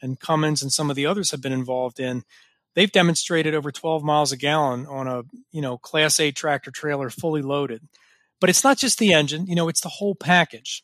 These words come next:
It's the, it's the transmission integration, it's the aerodynamics, it's the rolling resistance of the tires, it's all of that stuff.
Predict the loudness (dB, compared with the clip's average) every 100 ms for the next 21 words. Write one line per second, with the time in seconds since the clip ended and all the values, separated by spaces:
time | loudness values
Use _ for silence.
0 | _ -12 -6 -4 -2 -4 -6 -6 -6 -8
1 | -12 -6 -6 -2 0 2 2 0 0 -2
2 | -2 -2 -4 -6 -6 -10 -12 -12 -12 -8
3 | -6 0 2 2 0 -2 -4 -6 -20 -20
4 | _ -20 -14 -12 -6 -2 0 0 -2 -2
5 | -4 -6 -10 -10 0 2 4 2 -2 -8
6 | 0 4 4 2 2 2 2 2 -2 -2
7 | -10